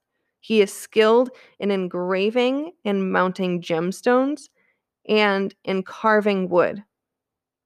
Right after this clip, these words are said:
He is a master at every craft. And the Lord has given both him and Oholab,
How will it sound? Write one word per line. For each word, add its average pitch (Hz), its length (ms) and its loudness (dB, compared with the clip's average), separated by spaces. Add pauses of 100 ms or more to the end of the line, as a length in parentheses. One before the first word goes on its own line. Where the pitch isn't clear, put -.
(320)
He 202 180 -2
is 190 100 -2
a 185 80 0
master 190 500 0
at - 200 0
every 208 180 2
craft. - 480 -4 (1040)
And 180 160 -4
the 180 100 -2
Lord 208 460 4
has 190 240 -2
given 185 540 2 (380)
both 190 240 4
him 220 500 0 (480)
and 208 240 0 (960)
Oholab, 202 960 2